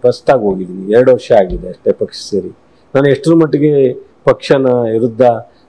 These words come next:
ನಾನು ನಿಲ್ಲಬೇಕು? ಅವ್ರನ್ನ ಹೆಂಗೆ ನಾನು ವಿಶ್ವಾಸ ತಗೊಳಕ್ಕಾಗುತ್ತೆ? ಹೆಂಗೆ ಅವ್ರನ್ನ ಎದುರಿಸೋಕ್ಕಾಗುತ್ತೆ? ಆಗಲ್ಲ. ಇಲ್ಲ, ಇಲ್ಲ, ನೀವು ತೀರ್ಮಾನ ತಗೊಳ್ಳಿ ಅಂತ ನಮ್ಮ ಕಾರ್ಯಕರ್ತರು, ನಿಮ್ಮ ಜೊತೆ ನಾವು ನಿಲ್ತೀವಿ.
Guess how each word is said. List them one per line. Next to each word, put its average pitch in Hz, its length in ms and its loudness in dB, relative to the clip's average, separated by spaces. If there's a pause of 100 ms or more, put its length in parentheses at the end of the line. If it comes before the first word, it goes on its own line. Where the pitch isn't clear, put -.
ನಾನು 113 120 0
ನಿಲ್ಲಬೇಕು? 101 500 0
ಅವ್ರನ್ನ 117 180 4
ಹೆಂಗೆ 151 220 4
ನಾನು 135 220 0
ವಿಶ್ವಾಸ 107 380 -2
ತಗೊಳಕ್ಕಾಗುತ್ತೆ? 95 600 -2
ಹೆಂಗೆ 139 260 2
ಅವ್ರನ್ನ 117 200 0
ಎದುರಿಸೋಕ್ಕಾಗುತ್ತೆ? 95 800 -6
ಆಗಲ್ಲ. 104 440 -2 (540)
ಇಲ್ಲ, 120 160 4
ಇಲ್ಲ, 107 220 2
ನೀವು 104 400 -2
ತೀರ್ಮಾನ 117 360 -2
ತಗೊಳ್ಳಿ 95 300 -2
ಅಂತ 92 120 -8
ನಮ್ಮ 92 180 -6
ಕಾರ್ಯಕರ್ತರು, - 580 -12 (640)
ನಿಮ್ಮ 127 120 2
ಜೊತೆ 107 220 2
ನಾವು 101 160 0
ನಿಲ್ತೀವಿ. 90 440 -8